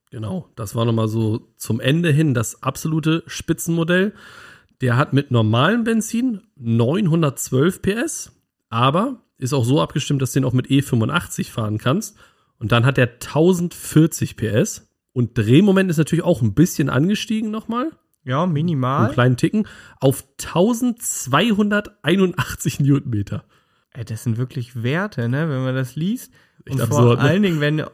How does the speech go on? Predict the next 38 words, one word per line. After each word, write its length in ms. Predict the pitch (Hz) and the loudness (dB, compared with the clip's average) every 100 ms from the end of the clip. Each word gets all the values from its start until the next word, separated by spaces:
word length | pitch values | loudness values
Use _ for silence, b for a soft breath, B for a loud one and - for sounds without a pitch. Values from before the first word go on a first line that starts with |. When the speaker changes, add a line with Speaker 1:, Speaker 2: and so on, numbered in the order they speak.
| _ | _
Speaker 2:
wenn 240 | 135 143 | -4 -2
wir 80 | 143 | 0
euch 160 | 139 139 | -2 -2
jetzt 180 | 139 - | -4 -4
gleich 220 | 139 143 | -4 -2
erzählen, 400 | 131 - 156 143 | -4 -4 -4 -2
wie 80 | 147 | -4
sich 180 | 151 | -6
das 180 | 143 127 | -6 -6
so 80 | - | -6
anfühlt 440 | - 226 262 135 | -4 -4 -2 -4
mit 140 | 123 120 | -4 -2
diesen 240 | 120 120 - | -2 -2 -2
achthundertacht 800 | 190 - - 147 131 - 208 - | -4 -4 -6 -4 -2 -2 -4 -6
P 80 | 139 | -4
S 200 | 135 123 | -4 -2
und 100 | 120 | -2
neunhundertneunundfünfzig 1000 | 135 143 123 131 180 196 139 120 127 117 | 0 -2 -2 0 0 0 -2 -6 -4 -2
Newtonmeter, 680 | 127 127 123 127 151 190 b b b b | -2 0 -2 -2 -2 -6 b b b b
wirklich 280 | - 175 175 | -4 -4 -2
das 280 | 170 156 - | -2 -2 0
Letzte, 680 | 160 196 285 - - - 113 | 0 2 0 -2 -14 -6 -4
das 160 | 123 | -4
kann 140 | - 185 | -4 -2
man 100 | 180 | 0
jetzt 160 | 185 | -2
schon 160 | - 120 | -4 -6
sagen, 240 | 117 113 117 | -6 -6 -6
das 240 | 131 - | -6 -4
Letzte, 540 | 165 220 - - 208 | -2 0 -2 -8 -6
was 220 | 185 185 - | -4 -6 -4
du 120 | 180 | -6
denkst 440 | 165 160 185 - - | -2 0 -2 -6 -6
in 160 | 147 | -4
diesem 320 | 151 208 220 190 | -2 -4 -2 -2
Auto, 580 | 139 131 127 123 120 _ | 0 -2 -2 -8 -8 _
wäre, 560 | 127 156 175 175 175 _ _ _ _ _ | -4 0 2 0 -2 _ _ _ _ _
hm, 320 | 254 147 101 | 0 0 -2